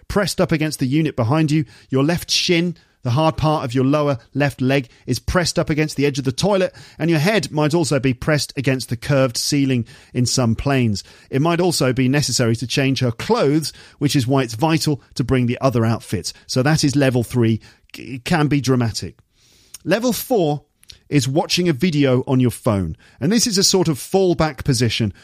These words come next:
which might help you to get to level five, and level five is the best one. Now, it's not ideal, because you don't really want your child to be watching a phone for any length of time,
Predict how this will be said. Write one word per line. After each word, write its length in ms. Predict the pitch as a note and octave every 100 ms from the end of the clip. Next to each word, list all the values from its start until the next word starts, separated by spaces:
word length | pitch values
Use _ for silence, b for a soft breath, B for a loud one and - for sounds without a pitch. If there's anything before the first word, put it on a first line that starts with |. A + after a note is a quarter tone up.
| B
which 220 | C3+ A2+
might 300 | C#3 F3 F#3
help 300 | B2 D3 B2
you 200 | B2+ A#2+ A2+ b -
to 80 |
get 200 | C3 C3+
to 100 | -
level 300 | C3 B2+ A#2
five, 580 | A2 - G3 C#3+ G2+ G2 G#2+
and 100 | G#2+
level 220 | B2+ A2+
five 240 | A#2 G#2
is 140 | G2 G2
the 60 |
best 360 | F#2 B2 - -
one. 260 | F2 E2 B B B B B
Now, 80 | B2+
it's 160 | C3 E3+
not 160 | A3+
ideal, 600 | G3+ A3+ C#3+ F3+ E3 G3+ - _ _ _ _ _ _ _ _ -
because 260 | C3 D3+ B2
you 80 | C3+
don't 300 | G#3+ G#3+ D#3+
really 220 | D3 C#3
want 240 | B2 B2+
your 100 | B2+
child 380 | - C#3+ B2+ A#2+
to 80 | A2+
be 100 | A2
watching 380 | B2 - B2+ A2
a 60 |
phone 380 | - C3+ C3 B2
for 140 | G#2
any 180 | B2+ D#3+
length 280 | A#2+ G#2 -
of 80 | -
time, 360 | A2+ G2+ G2+